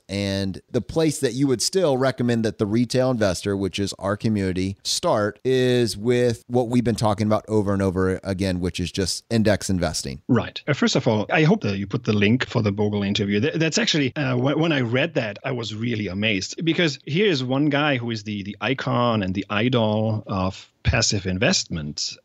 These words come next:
Speaker 2: And so he suddenly tells us, "Well, well, there is some va-, time varying equity expected return." So this, that's a ta-, take that for a while to let that sink in. And, uh, but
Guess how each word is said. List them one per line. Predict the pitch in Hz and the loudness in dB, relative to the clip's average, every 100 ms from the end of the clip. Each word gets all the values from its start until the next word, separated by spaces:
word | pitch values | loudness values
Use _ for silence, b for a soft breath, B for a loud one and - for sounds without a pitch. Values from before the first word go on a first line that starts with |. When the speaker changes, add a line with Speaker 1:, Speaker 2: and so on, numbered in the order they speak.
| _ | _
Speaker 2:
And | 110 98 98 101 | -4 -2 -2 0
so | 104 | 0
he | 98 120 143 | 0 0 0
suddenly | - 135 123 107 | 2 2 2 2
tells | 104 123 139 135 | 0 0 2 0
us, | 92 90 - - 92 | -2 -2 -4 -4 -6
"Well, | 90 | -6
well, | 92 107 92 | -2 0 2
there | 101 117 | 2 2
is | 95 | 2
some | - 95 90 85 | 0 0 -2 -2
va-, | 98 104 120 | 0 0 0
time | - 123 147 123 | 0 2 2 2
varying | 110 104 95 90 90 | 0 0 -2 -4 -2
equity | 139 - - - | -2 -2 -4 -6
expected | - - 90 - 80 85 | -6 -4 -4 -8 -8 -6
return." | 78 127 85 | -2 0 0
So | 110 | -2
this, | 110 113 | 0 0
that's | 120 107 | 0 0
a | 110 | 0
ta-, | - 127 | 0 0
take | - 156 139 | 0 0 2
that | 127 127 | 0 -2
for | - 104 | -4 -2
a | |
while | 101 98 | -2 -2
to | 95 | -4
let | 92 95 | -8 -6
that | 87 - | -8 -6
sink | 92 87 | -6 -4
in. | 113 - | -4 -2
And, | 117 98 104 104 | 2 4 6 6
uh, | 107 95 101 | 4 4 2
but | - 151 - | 2 0 -2